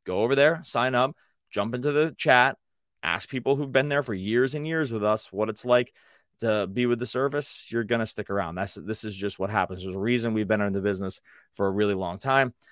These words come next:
Uh, members only chat room. You ask, everyone's gonna get their questions answered. You're gonna have up to the second projections from a group, like, led by me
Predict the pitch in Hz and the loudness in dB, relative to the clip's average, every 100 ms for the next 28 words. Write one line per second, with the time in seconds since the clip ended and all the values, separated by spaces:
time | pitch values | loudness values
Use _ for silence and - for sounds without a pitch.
0 | _ - 92 92 101 110 107 104 95 92 | _ -8 -4 -2 0 2 0 0 -4 0
1 | 120 104 98 98 92 - - 117 117 117 | 2 4 2 -2 -4 -4 0 2 4 2
2 | 117 107 104 107 104 - 104 95 98 92 | -2 -2 -2 -2 -4 -2 -2 -2 -4 -4
3 | 98 95 98 95 90 92 95 101 107 107 | -4 -4 -6 -6 -6 -6 0 2 4 2
4 | - 98 98 104 98 92 - 95 98 - | -2 -4 -2 -2 -2 -6 -10 -4 -4 -4
5 | 98 95 - _ _ _ - 95 87 92 | -8 -8 -10 _ _ _ 0 0 0 -6
6 | - 101 90 _ _ _ _ - - _ | -2 -2 -4 _ _ _ _ -16 -16 _
7 | - 98 85 104 151 185 | -4 -2 2 4 4 4